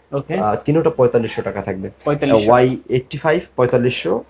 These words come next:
Speaker 2: ওয়াই এইটটি, ওয়াই নাইনটি ফাইভ পঁয়তাল্লিশশো, ওয়াই নাইনটি থ্রি এটাও পঁয়তাল্লিশশো।
Speaker 1: পঁয়তাল্লিশশো।
Speaker 2: আজকের তিনটা ডিভাইস পঁয়তাল্লিশশো করে থাকবে, যেটা খুশি ওইটাই নিতে পারবেন।
Speaker 1: পঁয়তাল্লিশশো।
Speaker 2: ওয়াই এইটটি ফাইভ, ওয়াই নাইনটি থ্রি, ওয়াই নাইনটি ফাইভ।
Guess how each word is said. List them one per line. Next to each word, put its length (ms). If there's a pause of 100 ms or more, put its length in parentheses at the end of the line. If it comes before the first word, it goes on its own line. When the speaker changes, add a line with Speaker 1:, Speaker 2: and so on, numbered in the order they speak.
(140)
Speaker 2:
ওয়াই 160
এইটটি, 340
ওয়াই 200
নাইনটি 300
ফাইভ 200
পঁয়তাল্লিশশো, 680 (440)
ওয়াই 420
নাইনটি 300
থ্রি 380 (240)
এটাও 160
পঁয়তাল্লিশশো। 580
Speaker 1:
পঁয়তাল্লিশশো। 440
Speaker 2:
আজকের 160 (100)
তিনটা 300
ডিভাইস 500 (160)
পঁয়তাল্লিশশো 480
করে 180
থাকবে, 280 (380)
যেটা 360 (220)
খুশি 240
ওইটাই 220
নিতে 180
পারবেন। 260
Speaker 1:
পঁয়তাল্লিশশো। 380
Speaker 2:
ওয়াই 140
এইটটি 160
ফাইভ, 360
ওয়াই 140
নাইনটি 340
থ্রি, 180 (300)
ওয়াই 300
নাইনটি 280
ফাইভ। 280